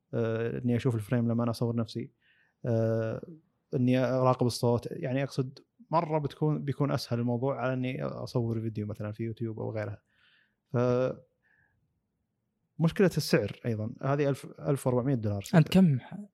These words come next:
Speaker 2: حقيقة كم سعرها؟
Speaker 1: آه، ثلاثة آلاف وثمانمية ريال أول، أو ثلاثة آلاف و-
Speaker 2: إيه، كم بالدولار؟ أنا
Speaker 1: بالدولار
Speaker 2: أحس إنه كثير، ترى
Speaker 1: ألف.
Speaker 2: س-، ترى كاميرتي بألفين دولار بس.
Speaker 1: ألف و-، ألف ومية، ألف وميتين أول ما نزلت كاميرتي، ثم الحين تلقاها بألف، ألف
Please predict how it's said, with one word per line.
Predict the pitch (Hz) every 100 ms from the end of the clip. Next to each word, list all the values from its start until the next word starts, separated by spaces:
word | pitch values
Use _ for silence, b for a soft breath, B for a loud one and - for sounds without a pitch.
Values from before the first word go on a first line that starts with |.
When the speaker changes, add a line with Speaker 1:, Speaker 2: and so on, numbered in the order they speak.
| _
Speaker 2:
حقيقة | - 160 147
كم | 160
سعرها؟ | 147 139
Speaker 1:
آه، | 127 - _ _
ثلاثة | 156 135
آلاف | 143 131
وثمانمية | 131 135 135 131
ريال | 135 139
أول، | 131 139 151
أو | 127
ثلاثة | 123 117
آلاف | 127 120
و- |
Speaker 2:
إيه، | 170 170
كم | 175 180
بالدولار؟ | 135 123 127 127
أنا | 131 _ _ _ -
Speaker 1:
بالدولار | 143 147
Speaker 2:
أحس | 170 175 175
إنه | 165
كثير، | - 190 139
ترى | - 151 143
Speaker 1:
ألف. |
Speaker 2:
س-، | -
ترى | - - 143 139 127 123
كاميرتي | 135 151 -
بألفين | 123 117 151
دولار | 139 135 131
بس. | 131 135 - - _ _ _ _ _ -
Speaker 1:
ألف | 170 170 -
و-، | 147 143 - - - 170
ألف | 147 156
ومية، | 156 165
ألف | 151 147
وميتين | 143 - 160 170 220 - 135
أول | 139 131
ما | 127
نزلت | 123 143 135
كاميرتي، | 131 135 - 156
ثم | 160 147 139
الحين | - 147
تلقاها | 131 127 120
بألف، | 117 131 156 -
ألف | 127